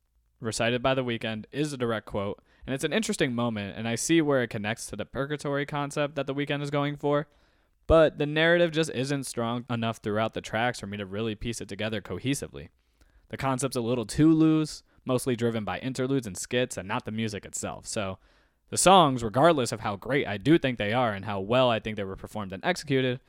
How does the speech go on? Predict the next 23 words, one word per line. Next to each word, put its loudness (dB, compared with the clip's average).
don't 8
really 6
lend 0
themselves 2
to 0
a -2
cohesive -2
story, 4
in -2
my -8
opinion. -12
Not 4
taking 0
away 0
from -6
the -4
album 6
for -2
me -2
that -4
much, -6
honestly, -6
but 6